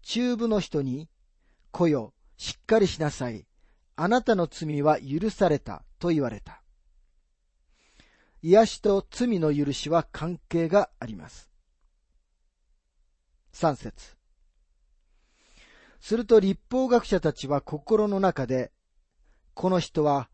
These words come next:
神を汚している」と言った。律法学者たちは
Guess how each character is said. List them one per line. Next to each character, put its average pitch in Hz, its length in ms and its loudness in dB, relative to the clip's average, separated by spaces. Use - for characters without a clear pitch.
神 220 340 0
を 156 160 2
汚 165 300 2
し - 100 -12
て 131 100 -8
い 107 100 -8
る」 - 160 -20
と 190 100 0
言 147 100 -2
っ - 20 -20
た。 - 160 -20
律 180 240 -2
法 202 160 4
学 180 200 6
者 156 100 -2
た 147 140 -2
ち - 100 -12
は 185 320 2